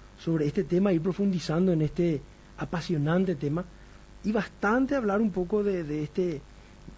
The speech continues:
gran redescubrimiento de la medicina que es la microbiota. El, eh, el mensaje es que la buena noticia es que podemos cambiar. Y, como decía, para mí es un honor poder estar aquí y poder transmitir a través de,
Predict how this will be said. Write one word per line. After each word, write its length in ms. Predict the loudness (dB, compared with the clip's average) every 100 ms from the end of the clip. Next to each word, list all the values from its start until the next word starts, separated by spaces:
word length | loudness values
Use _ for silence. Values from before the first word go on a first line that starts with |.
| -6
gran 440 | 0 2 4 4
redescubrimiento 760 | 2 0 0 2 4 4 4 2
de 60 |
la 80 | 2
medicina 420 | 0 0 0 -2
que 140 | -2 -2
es 60 |
la 120 | -2
microbiota. 600 | 0 0 0 0 -2 -4 -12 -18 -20 -20 -20 -20 -4
El, 340 | 0 2 0 -6 -18 -20 -20 -20 -8
eh, 600 | -4 -4 -6 -8 -10 -6
el 140 | 0 2
mensaje 600 | 2 2 0 0 0 0
es 260 | 0 -8 -4
que 120 | 0
la 100 | 2
buena 240 | 4 4
noticia 560 | 2 2 0 0 0 -2 -4 -18 -20 -10 -8
es 100 | -2
que 120 | -2
podemos 540 | 0 2 4 4 4
cambiar. 380 | 0 -4 -6 -10 -14 -18 -20 -20 -20 -20 -20 -20 -20 -20 -4
Y, 360 | 0 0 -2 -6 -14 -20 -16
como 180 | -6 -2
decía, 280 | -2 0 0
para 160 | 2 2
mí 100 | 4
es 60 |
un 160 | 4 4
honor 340 | 4 4 2 -2 -18 -20 -20 -6
poder 180 | -2 0
estar 220 | 2 0
aquí 280 | 2 2 2
y 40 |
poder 200 | 2 0
transmitir 360 | 2 2 2 0
a 20 |
través 320 | 0 0 0
de, 340 | 2 0 -2